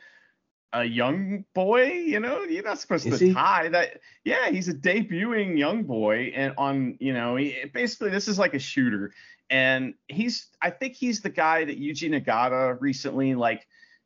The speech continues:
Speaker 2: Yeah.
Speaker 1: introduced before a show and was like, "This is my guy. He's a wrestling, or he's training at Three Dad's Gym." You know, he's, he'll be showing up on the, on the, you know, television series too, in the spinoff that we wrote about Chumpy,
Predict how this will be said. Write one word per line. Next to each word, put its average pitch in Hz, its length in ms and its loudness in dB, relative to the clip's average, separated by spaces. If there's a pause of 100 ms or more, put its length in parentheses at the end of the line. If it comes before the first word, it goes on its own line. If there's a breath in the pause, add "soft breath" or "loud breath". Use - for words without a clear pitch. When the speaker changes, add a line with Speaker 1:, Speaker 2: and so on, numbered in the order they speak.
(140)
Speaker 2:
Yeah. 147 80 4
Speaker 1:
introduced 135 440 2
before 135 300 0
a 123 40 -4
show 123 360 2
and 123 80 -2
was 117 100 -2
like, 110 160 -4
"This - 180 -2
is - 100 -14
my 175 200 0
guy. 120 380 2
He's 135 220 -2
a 131 100 -8 (140)
wrestling, 135 560 -2 (140)
or 117 160 -2
he's 135 300 0
training 139 300 0
at 110 100 -6
Three 127 140 -4
Dad's 120 260 0
Gym." 98 360 -4
You 101 100 -2
know, 113 180 -2
he's, 123 200 -4
he'll 123 120 -2
be 123 80 0
showing 147 360 0
up 143 140 0
on 143 160 2
the, 127 180 0
on 135 200 0
the, 127 240 0 (380 soft breath)
you 131 100 0
know, 113 160 0
television 110 520 0
series 107 440 -2
too, 101 340 -2
in 95 80 -2
the 95 80 -2
spinoff 98 500 -4
that 104 140 -4
we 98 120 -4
wrote 98 280 -2
about 95 280 -4
Chumpy, 101 420 -6